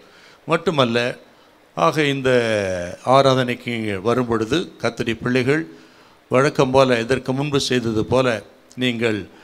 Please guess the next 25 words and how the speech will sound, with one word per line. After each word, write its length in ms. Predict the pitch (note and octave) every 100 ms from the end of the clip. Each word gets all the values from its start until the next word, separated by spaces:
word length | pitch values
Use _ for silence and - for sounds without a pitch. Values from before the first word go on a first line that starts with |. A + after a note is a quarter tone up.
| - -
கண்டிப்பாக 720 | A#2 C3 D3 - C3+ B2+ B2 G#2+ G#2+
முகக்கவசம் 760 | A#2+ C3 C3 B2 A#2+ B2 G#2+ F#2+
அணிந்து 320 | A2 B2+ B2+ A2+
வர 160 | A2+ A2+
வேண்டும். 400 | A#2+ A#2+ C3+ C3 - - - - A#2+
அந்த 160 | A2+ A2 G#2 -
சோஷியல் 420 | C3+ C3+ B2+ G#2+
டிஸ்டன்ஸை 440 | B2 - C3 - A#2
கீப் 240 | - B2 B2+
அப் 100 | B2
பண்ண 160 | B2 A#2+ A#2
வேண்டும். 360 | A#2 A#2 C#3 - - - - - C3
ஆக 160 | B2+ B2+
கிருமி 300 | C#3+ E3 E3 D3
நாசினி 460 | C3+ - C3 B2 A2 F2 - - -
பயன்படுத்தி 560 | A#2 B2+ B2 B2 B2 E3 D3+
உங்கள் 240 | A#2 A2
கைகளை 280 | A#2+ A#2 A#2 A2
சுத்தம் 280 | B2 B2 C3+
பண்ணி 160 | B2+ B2
கொண்டு 260 | B2 B2+ C#3+
வரும்படியாக 480 | A#2 A2+ A2+ G#2+ G#2+ C#3+ - - -
உங்கள் 180 | A#2+ A2
அன்பாய் 320 | A2+ A#2 A2+
கேட்டுக்கொள்கிறேன். 720 | A2+ A#2 G#2 A#2 A2+ B2+ D3